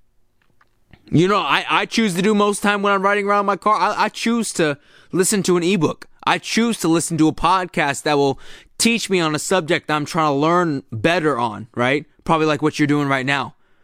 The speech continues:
I learn better on. That's terrible. That's per-, terrible grammar, I feel like. I just told you all I read, too. Fucking terrible grammar. <laughs>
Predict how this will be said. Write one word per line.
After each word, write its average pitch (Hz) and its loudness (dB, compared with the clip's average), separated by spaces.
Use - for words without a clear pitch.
I 120 -2
learn 120 0
better 104 -2
on. 107 -2
That's 120 -2
terrible. 98 -4
That's 117 -2
per-, 98 -2
terrible 104 -4
grammar, 104 -2
I 107 0
feel 110 -2
like. 113 0
I - 0
just - -2
told 117 2
you 117 4
all 117 2
I 131 2
read, 123 0
too. 117 -2
Fucking - -10
terrible 98 0
grammar. 95 -4
<laughs> - 2